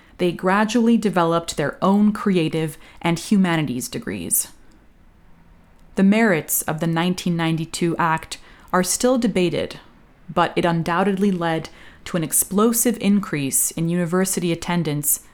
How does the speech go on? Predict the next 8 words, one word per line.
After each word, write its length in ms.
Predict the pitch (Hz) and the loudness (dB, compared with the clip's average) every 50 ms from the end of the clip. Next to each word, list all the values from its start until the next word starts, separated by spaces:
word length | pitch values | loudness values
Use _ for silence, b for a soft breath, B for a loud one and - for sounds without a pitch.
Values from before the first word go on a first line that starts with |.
| B - | B -10
that 180 | - - - | -8 -8 -4
continues 640 | - 185 175 - - - 233 226 226 226 226 226 - | -2 -4 -2 -2 -2 0 2 4 4 4 2 2 0
to 120 | - 202 | -2 -2
this 280 | 160 165 160 156 - - | -2 -2 -2 -2 -4 -6
day. 360 | - 156 147 139 123 - - - - - - - - _ _ - _ _ - - _ _ _ _ _ _ _ - - - - - | -6 -6 -4 -6 -8 -10 -12 -16 -20 -20 -20 -20 -20 _ _ -20 _ _ -20 -20 _ _ _ _ _ _ _ -20 -20 -20 -6 -4
Between 380 | - 196 202 - 214 196 185 180 | -2 -2 0 2 4 4 4 4
nineteen 400 | 185 202 240 240 - - 254 240 | 4 2 2 2 2 2 4 4
ninety-two 800 | 226 202 196 190 202 208 202 - - 156 156 160 160 175 170 | 4 4 4 2 2 0 0 -2 -2 -2 0 0 -2 -2 -4